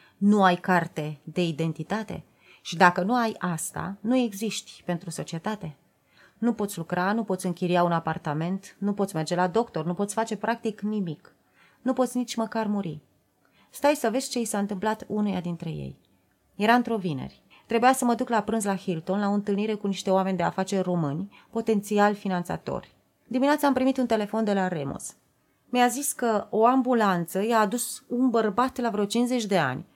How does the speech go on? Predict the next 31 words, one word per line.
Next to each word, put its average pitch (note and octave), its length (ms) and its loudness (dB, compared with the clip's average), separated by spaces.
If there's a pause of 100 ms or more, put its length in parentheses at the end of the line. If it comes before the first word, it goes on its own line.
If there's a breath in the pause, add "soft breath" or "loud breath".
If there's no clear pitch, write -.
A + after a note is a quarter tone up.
(280 soft breath)
care A#3 180 4
nu B3 100 4
se C4 180 0
putea A3+ 320 -2
mișca, F#3+ 600 -2
nu G3+ 120 -4
putea A3 240 0
vorbi, G3 580 -2
era A3 220 0
practic A3+ 400 -6
paralizat. F#3+ 600 -2 (840)
"Avem B3 240 2
un C#4 100 4
boschetar A#3+ 460 0
aici, F#3 460 -2 (100)
ăsta G3 200 -2
e G3+ 40 4
un G3 100 2
caz G#3 200 2
social, F#3+ 720 0
nu G3+ 180 -4
e A3 100 0
caz G3 240 0
medical, D#3+ 520 -2
luați-l", F#3 560 -2 (520 soft breath)
i-au F#3+ 180 6
spus F#3+ 340 -2
cei G3 160 4
de F3 100 4
la E3+ 100 6
salvare. D3+ 600 0